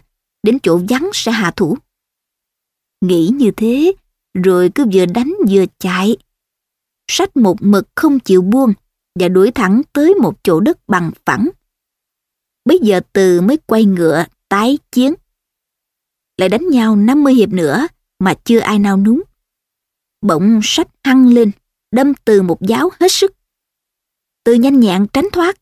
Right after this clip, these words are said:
và Sách hụt đà, bị Từ nắm được giáo. Nhưng lẹ như chớp, Sách cũng nắm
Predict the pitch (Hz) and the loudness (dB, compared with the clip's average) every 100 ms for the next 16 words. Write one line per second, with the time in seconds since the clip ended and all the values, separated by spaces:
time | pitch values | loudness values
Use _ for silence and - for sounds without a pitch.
0 | _ _ - 185 165 - 330 - 190 - | _ _ -6 -2 -2 -2 -4 -2 -2 -2
1 | 185 175 - _ _ _ _ _ - 190 | -2 -4 -12 _ _ _ _ _ -10 -4
2 | 185 185 196 - 196 185 180 - 175 202 | 0 0 0 -2 0 2 0 -2 -4 0
3 | 277 381 208 156 - 208 226 359 - _ | 0 2 0 -2 -2 -2 0 -4 -6 _
4 | _ _ _ _ _ _ _ _ _ 226 | _ _ _ _ _ _ _ _ _ 0
5 | 277 208 202 208 254 269 - 285 339 - | 2 2 2 2 2 0 -2 -2 -2 -4
6 | _ - - - 214 214 285 | _ -6 -4 0 0 2 2